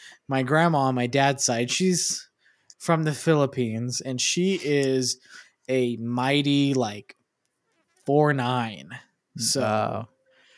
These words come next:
Speaker 2: So you were
Speaker 1: Yeah.
Speaker 2: screwed from the beginning,
Speaker 1: <laughs> Yeah, I
Speaker 2: basically, with
Speaker 1: sure
Speaker 2: the height.
Speaker 1: was. Yeah.
Speaker 2: Yeah.
Speaker 1: No, I
Speaker 2: Yeah.
Speaker 1: went to the Philippines, and there I was actually able to see over people's heads. So
Speaker 2: <laughs>
Speaker 1: there, I was,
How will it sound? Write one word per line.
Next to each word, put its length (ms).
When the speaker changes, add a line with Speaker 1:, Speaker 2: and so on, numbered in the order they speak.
Speaker 2:
So 120
you 160
were 60
Speaker 1:
Yeah. 40
Speaker 2:
screwed 380
from 140
the 60
beginning, 420
Speaker 1:
<laughs> 40
Yeah, 80
I 40
Speaker 2:
basically, 400
with 80
Speaker 1:
sure 100
Speaker 2:
the 60
height. 240
Speaker 1:
was. 240
Yeah. 180
Speaker 2:
Yeah. 220
Speaker 1:
No, 80
I 140
Speaker 2:
Yeah. 80
Speaker 1:
went 160
to 120
the 120
Philippines, 800
and 220
there 480
I 100
was 120
actually 380
able 240
to 80
see 440
over 260
people's 360
heads. 340
So 180
Speaker 2:
<laughs> 180
Speaker 1:
there, 540
I 180
was, 260